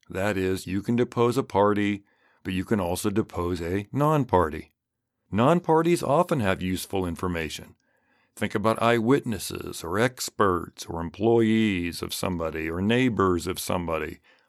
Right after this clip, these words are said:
Often you'll be gathering evidence from non-parties, and deposing them is one option. Next column of our grid, whether you need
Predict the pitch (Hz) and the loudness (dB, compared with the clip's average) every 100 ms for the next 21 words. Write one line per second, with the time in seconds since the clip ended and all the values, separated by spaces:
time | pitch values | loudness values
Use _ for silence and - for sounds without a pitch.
0 | _ - 165 170 147 120 117 101 95 - | _ 0 2 2 0 2 2 0 -4 -2
1 | 101 101 98 98 92 98 90 87 87 - | 0 0 0 -2 -2 -2 -2 -2 -4 -10
2 | - - 98 90 92 98 98 - 85 78 | -14 -6 -4 -2 0 0 0 -2 -4 -4
3 | 87 117 123 _ _ _ - 101 95 113 | -4 -4 -6 _ _ _ -8 -4 0 0
4 | - - - 175 147 107 101 85 85 82 | 0 -6 2 4 4 2 0 0 -2 -2
5 | 104 107 - 107 101 98 104 120 139 117 | -2 -4 -6 -8 -6 -2 0 2 2 0
6 | - - _ _ _ _ _ _ _ 95 | -10 -16 _ _ _ _ _ _ _ -4
7 | 113 131 143 - - 110 98 98 95 82 | 0 2 0 -4 -4 0 2 2 0 0
8 | 90 82 80 90 82 80 - - _ _ | 0 0 0 0 0 -6 -16 -20 _ _
9 | _ - 90 113 120 123 120 113 104 107 | _ -10 2 4 4 4 4 4 4 4
10 | 117 123 123 120 107 | 4 4 2 2 -4